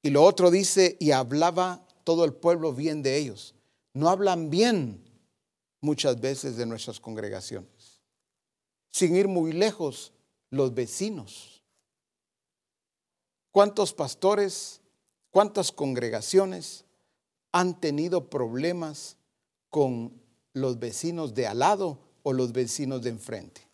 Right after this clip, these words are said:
o los de atrás? ¿Para cuántos ha sido una contienda que ha durado meses y para otros años? Y ahí se ponen a reprender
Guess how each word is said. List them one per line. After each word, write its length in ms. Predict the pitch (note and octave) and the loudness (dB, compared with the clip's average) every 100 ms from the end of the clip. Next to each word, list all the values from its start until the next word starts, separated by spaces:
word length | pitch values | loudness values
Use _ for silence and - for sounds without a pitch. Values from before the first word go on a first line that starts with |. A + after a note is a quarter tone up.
| _ _ _ _ _ _ | _ _ _ _ _ _
o 120 | D#3+ | 0
los 180 | D3 C3 | 2 0
de 120 | B2+ | -6
atrás? 600 | A2+ D3 A2+ - - - _ _ _ _ _ _ _ _ _ _ _ _ _ _ _ _ _ _ _ _ _ _ _ _ _ _ _ _ - | -8 -6 -8 -8 -16 -16 _ _ _ _ _ _ _ _ _ _ _ _ _ _ _ _ _ _ _ _ _ _ _ _ _ _ _ _ 2
¿Para 280 | F#3 F3+ F3 | 6 6 4
cuántos 600 | G#3 B3+ B3+ B3 G3+ G#3 | 6 6 6 0 0 0
ha 80 | F#3 | -2
sido 560 | G3+ G#3 G#3 G#3 - | 0 4 6 4 2
una 320 | G#3+ G3 G3+ G3 | 2 4 2 -2
contienda 960 | - D#3+ C3 B2+ F#3 A3+ A3+ G#3+ G3 - _ _ | -2 -2 -2 -4 -4 -2 0 0 0 -6 _ _
que 160 | - D3+ | -2 2
ha 140 | E3 | 4
durado 500 | F#3 D#3 D#3+ F#3 E3+ | 2 2 4 4 2
meses 540 | C3+ E3+ C4+ C4 G#3+ - | 0 0 0 -2 -4 -4
y 80 | D3+ | -6
para 260 | B2+ A#2+ | -4 0
otros 460 | D3+ E3 D#3 - - | 0 0 -4 -8 -6
años? 640 | F3 D3+ G2+ - - - _ _ _ _ _ _ _ _ _ _ _ _ _ _ _ _ _ _ _ _ _ _ _ _ _ _ _ _ _ _ _ _ _ _ _ _ _ _ _ _ _ _ _ - | -4 -4 -8 -18 -20 -20 _ _ _ _ _ _ _ _ _ _ _ _ _ _ _ _ _ _ _ _ _ _ _ _ _ _ _ _ _ _ _ _ _ _ _ _ _ _ _ _ _ _ _ 2
Y 100 | A3 | 6
ahí 160 | G#3+ | 6
se 180 | D#3+ F3+ | 4 2
ponen 420 | - G3+ F#3+ E3 | 4 4 6 4
a 80 | D3 | 2
reprender 1120 | C#3+ C#3 - D3 C3+ B2 C#3 F#3+ F3 D3+ C3 | 2 -2 -2 -2 -2 -4 0 4 4 0 -6